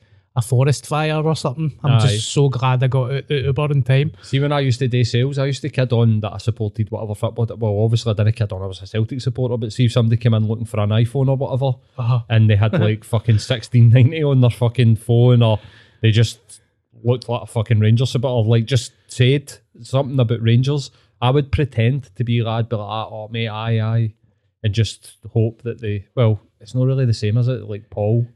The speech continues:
Speaker 2: like, a pure Catholic name. But I would kid on that I was a Rangers supporter just 'cause I knew I'd get sales with it.
Speaker 1: Taking a page out Johnny Adair's book, I say.
Speaker 2: Who's that?
Speaker 1: The former
Speaker 2: The ma-, the Mad Dog?
Speaker 1: Mad
Speaker 2: Johnny
Speaker 1: Dog.
Speaker 2: Adair?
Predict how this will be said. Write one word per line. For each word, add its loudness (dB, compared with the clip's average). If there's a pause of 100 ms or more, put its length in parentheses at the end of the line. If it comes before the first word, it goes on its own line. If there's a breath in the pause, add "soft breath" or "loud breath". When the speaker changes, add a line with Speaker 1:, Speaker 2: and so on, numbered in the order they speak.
(180)
Speaker 2:
like, -6
a -10
pure -8
Catholic -12
name. 0 (580)
But -4
I -2
would -2
kid -2
on 4
that 0
I -6
was -8
a -4
Rangers -8
supporter -6
just -14
'cause 0
I 0
knew 2
I'd -2
get -10
sales -4
with -8
it. -4 (360)
Speaker 1:
Taking 2
a 4
page 2
out 2
Johnny 6
Adair's 2
book, -4
I -4
say. -6 (360 loud breath)
Speaker 2:
Who's 0
that? 0 (760 soft breath)
Speaker 1:
The 0
former 2
Speaker 2:
The 6
ma-, 4
the 2
Mad 2
Dog? 0 (420)
Speaker 1:
Mad 4
Speaker 2:
Johnny 2
Speaker 1:
Dog. -2
Speaker 2:
Adair? -4